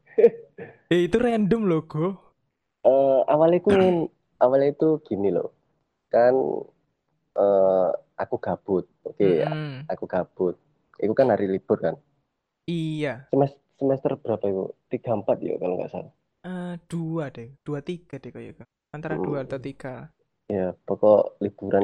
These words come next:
Speaker 1: kan itu, liburan semester.
Speaker 2: Mm-mm, mm-mm.
Speaker 1: Nah, aku, aku merasa gabut di rumah, terus pengen
Speaker 2: <clears throat>
Speaker 1: sepedaan.
Speaker 2: Mm-mm.
Speaker 1: Sebenarnya nggak, nggak pengen jauh-jauh sepedaan, aku pengen sepedaan ke Jombang.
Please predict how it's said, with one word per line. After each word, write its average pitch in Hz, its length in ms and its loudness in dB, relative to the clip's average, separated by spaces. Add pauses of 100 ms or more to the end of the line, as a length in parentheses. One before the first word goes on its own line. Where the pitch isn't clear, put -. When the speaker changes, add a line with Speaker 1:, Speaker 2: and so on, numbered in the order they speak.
Speaker 1:
kan 87 140 2
itu, - 180 -6
liburan 90 320 -6
semester. - 420 -6
Speaker 2:
Mm-mm, 135 380 -12
mm-mm. 151 320 -16 (920)
Speaker 1:
Nah, 92 200 0
aku, 120 160 0 (220)
aku 104 220 0
merasa 113 260 -2 (120)
gabut 95 420 -10
di 95 60 -2 (100)
rumah, 95 340 -4 (120)
terus 113 200 -4 (120)
pengen 101 420 0
Speaker 2:
<clears throat> - 720 -14
Speaker 1:
sepedaan. 92 640 -6 (1400)
Speaker 2:
Mm-mm. 131 240 -12
Speaker 1:
Sebenarnya 127 360 4
nggak, 139 160 4 (220)
nggak 113 180 4
pengen 135 220 2
jauh-jauh 107 380 -2
sepedaan, 117 480 -2
aku 120 180 -6
pengen 117 240 0
sepedaan 98 420 -6 (120)
ke 98 100 0 (640)
Jombang. 92 720 -4